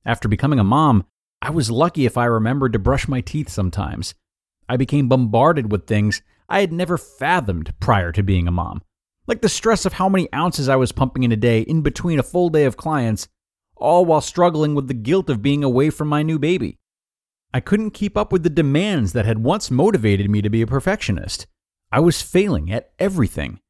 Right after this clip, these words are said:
Guilt consumed me constantly. I stopped cooking meals from scratch or going to yoga weekly as I once loved to do.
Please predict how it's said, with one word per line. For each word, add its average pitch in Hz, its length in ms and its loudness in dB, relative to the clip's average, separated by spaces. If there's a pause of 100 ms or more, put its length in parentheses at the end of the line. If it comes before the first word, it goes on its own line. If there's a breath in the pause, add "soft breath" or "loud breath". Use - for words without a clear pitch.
(400)
Guilt 190 320 2
consumed 143 600 2
me 98 120 0
constantly. 165 800 -6 (440)
I 107 100 0
stopped - 340 -2
cooking 160 340 -2
meals 180 320 2
from 151 160 -2
scratch 160 560 -4
or 104 60 -4
going 139 300 2
to 143 60 2
yoga 165 320 4
weekly 131 460 -2
as 90 100 -2
I 113 100 2
once 127 340 -2
loved 127 260 -2
to 131 80 -4
do. 131 380 -2